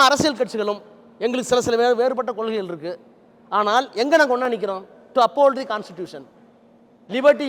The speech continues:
equality, fraternity, secularism, federalism. அரசியல் சட்டத்தில் சொல்லப்பட்டிருக்கின்ற மாநில சுயாட்சி,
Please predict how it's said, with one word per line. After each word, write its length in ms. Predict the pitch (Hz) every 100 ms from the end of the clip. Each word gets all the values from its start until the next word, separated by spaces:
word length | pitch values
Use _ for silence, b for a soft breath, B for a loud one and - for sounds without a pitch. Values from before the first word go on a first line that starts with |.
| 254
equality, 320 | 226 254 240 -
fraternity, 480 | 220 214 185 147 156 - -
secularism, 580 | 233 220 269 214 - 175 160 -
federalism. 520 | 226 254 233 202 175 170 - _ - _ _ _ _ _ 196
அரசியல் 320 | 262 330 302
சட்டத்தில் 340 | 285 240 247 233
சொல்லப்பட்டிருக்கின்ற 640 | 240 220 233 214 202 226 233
மாநில 240 | 220 247 -
சுயாட்சி, 340 | 208 170 208